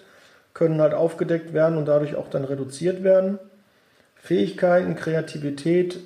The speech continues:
Emotionen, Engagement der Mitarbeiter wecken und fördern. Ja, das, äh, würde ich auch so sehen.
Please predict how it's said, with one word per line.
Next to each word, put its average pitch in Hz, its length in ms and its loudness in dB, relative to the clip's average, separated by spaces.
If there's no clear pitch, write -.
Emotionen, 175 1300 -4
Engagement 151 600 2
der 165 60 4
Mitarbeiter 160 640 0
wecken 156 460 -6
und 131 180 -8
fördern. 185 560 4
Ja, 214 460 0
das, 170 120 -12
äh, - 320 -6
würde 147 160 -4
ich 147 120 -6
auch 156 180 0
so 196 180 0
sehen. 190 320 2